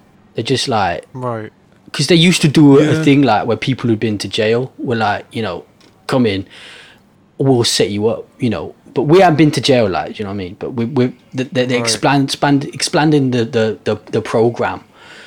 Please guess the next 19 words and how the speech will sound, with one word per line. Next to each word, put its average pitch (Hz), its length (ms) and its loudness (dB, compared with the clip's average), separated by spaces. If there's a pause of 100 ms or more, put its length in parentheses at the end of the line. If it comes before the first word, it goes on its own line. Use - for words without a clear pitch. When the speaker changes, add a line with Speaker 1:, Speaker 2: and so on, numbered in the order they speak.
(440)
Speaker 1:
to, - 160 -8
to - 160 -8
people 123 300 0
like 98 260 0
us, - 240 -8
you 117 80 -6
know. 90 240 -8 (280)
And, 131 140 -2
and 139 280 0
we, 151 100 6
we're, 170 320 2
Speaker 2:
Right. 120 80 -4
Speaker 1:
we're 180 100 6
reformed 208 460 4
characters, 185 560 0
you 151 80 2
know. 107 120 2
We're, 127 220 0
we're, 147 300 4